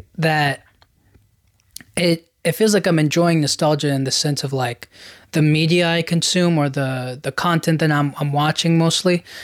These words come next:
So it's like movies, T V shows, right? And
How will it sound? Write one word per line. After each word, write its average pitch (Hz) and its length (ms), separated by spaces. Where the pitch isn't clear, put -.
So 170 240
it's 151 120
like 143 200
movies, 175 480
T 160 200
V 170 140
shows, 170 380
right? 165 280
And 180 300